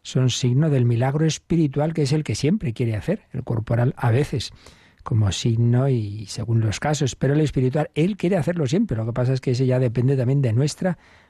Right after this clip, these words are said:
voluntad. Sí, tantas veces somos tullidos que no hacemos el bien que deberíamos por pereza, por,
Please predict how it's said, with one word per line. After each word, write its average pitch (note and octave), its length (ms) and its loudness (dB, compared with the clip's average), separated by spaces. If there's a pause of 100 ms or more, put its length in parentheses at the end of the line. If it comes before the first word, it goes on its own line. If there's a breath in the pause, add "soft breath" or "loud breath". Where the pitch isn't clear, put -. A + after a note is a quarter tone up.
voluntad. A2 720 0 (540 soft breath)
Sí, A#2+ 400 -2 (260)
tantas A#2 400 0
veces A2+ 320 0
somos A#2 360 0
tullidos B2 640 0
que A#2+ 100 -2
no B2 360 0
hacemos C3 500 0
el A#2 100 0
bien B2+ 220 0
que C3 100 -2
deberíamos B2 540 0
por B2 240 -4
pereza, B2 720 -2
por, A#2+ 200 -4